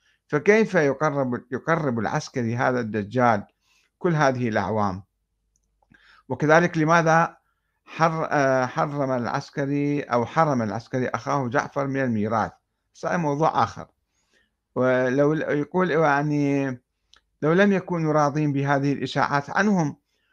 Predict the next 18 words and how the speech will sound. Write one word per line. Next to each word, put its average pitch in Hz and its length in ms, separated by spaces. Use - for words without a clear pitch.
وتأليههم 160 1040
أحيانا، 117 680
لكانوا 156 500
قد 127 160
كفروهم 143 840
بدل 147 400
لعنهم 101 560
فقط، - 440
ولكانوا 160 600
أبلغوا 165 340
الحاكم 151 560
عنهم 104 380
ليقتص 185 520
منهم 175 400
وينهى 156 520
فسا-، 139 380
ينهي 180 320
فسادهم، 110 680